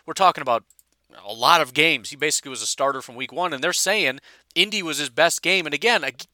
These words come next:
as I said, last two weeks, his best two weeks of this particular season.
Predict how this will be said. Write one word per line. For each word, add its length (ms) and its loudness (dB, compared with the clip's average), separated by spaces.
as 160 -2
I 80 0
said, 460 4
last 380 6
two 140 -6
weeks, 260 -4
his 140 -8
best 340 2
two 100 -10
weeks 240 -6
of 200 -10
this 240 -2
particular 540 -8
season. 400 -6